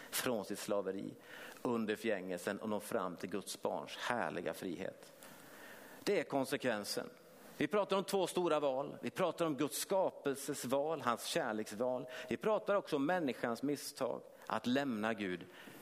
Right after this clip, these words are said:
Och vi pratar om konsekvenserna av andras val.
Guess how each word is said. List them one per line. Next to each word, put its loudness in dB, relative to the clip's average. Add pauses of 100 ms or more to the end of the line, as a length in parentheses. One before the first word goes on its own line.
(120)
Och 0
vi 2
pratar 2
om 2
konsekvenserna 0
av 0
andras 0
val. -2